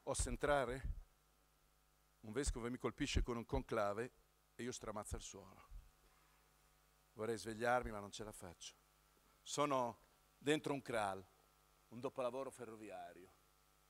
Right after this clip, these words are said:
Vedo tre anziani che stanno suonando la fisarmonica, anzi due, uno non suona. Mi avvicino a quello che non suona e gli chiedo: "Tu perché non suoni?" Lui mi dice: "Io non suono perché ho le chiavi."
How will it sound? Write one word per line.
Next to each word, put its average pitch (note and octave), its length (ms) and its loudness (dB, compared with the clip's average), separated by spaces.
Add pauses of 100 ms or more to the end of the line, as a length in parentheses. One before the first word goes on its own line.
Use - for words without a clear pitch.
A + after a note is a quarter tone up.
(600)
Vedo C3 280 -4
tre C#3+ 200 0
anziani C3+ 540 -4
che - 80 -14
stanno B2 260 -8
suonando B2 360 -6
la A#2 80 -8
fisarmonica, G2+ 760 -10
anzi A2+ 280 -8
due, G2+ 240 -4
uno A#2 180 -6
non G#2+ 160 -10
suona. D#2 400 -10 (1160)
Mi A2+ 100 0
avvicino B2+ 400 -2
a - 20 -14
quello B2+ 220 -2
che - 80 -8
non A#2+ 160 -6
suona C#3 320 -4
e B2+ 40 -10
gli A#2 120 -12
chiedo: A2+ 260 -6
"Tu - 140 -10
perché A#2+ 240 -10
non A2+ 140 -8
suoni?" F2+ 360 -12 (840)
Lui B2 100 -4
mi C3 80 -2
dice: C3+ 220 -6
"Io C3+ 60 -4
non C3 160 -4
suono B2 320 -2
perché B2 240 -6
ho G2+ 80 2
le G#2+ 100 -4
chiavi." F2+ 420 -2